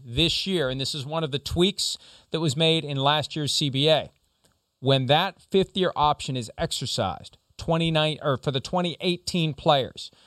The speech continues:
the Lamar Jacksons, the Josh Allens, the Sam Darnolds, once that's exercised, it's fully guaranteed. And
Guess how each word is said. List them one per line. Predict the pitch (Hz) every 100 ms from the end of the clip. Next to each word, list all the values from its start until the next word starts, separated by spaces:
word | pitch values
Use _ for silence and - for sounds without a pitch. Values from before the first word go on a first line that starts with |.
| _ _ _
the | 131
Lamar | 139 156 151
Jacksons, | 143 143 120 - 104
the | 131
Josh | 113 160 151 135
Allens, | 151 139 101 92 -
the | 127
Sam | - 160 147 135
Darnolds, | 143 147 127 71 - - _ _ -
once | 110 151 -
that's | - 196 -
exercised, | 220 - 180 - 151 143 135 -
it's | 156 -
fully | - 180 180 175 165 - _ _ 123
guaranteed. | 156 151 139 - 160 123 82 -
And | 135 127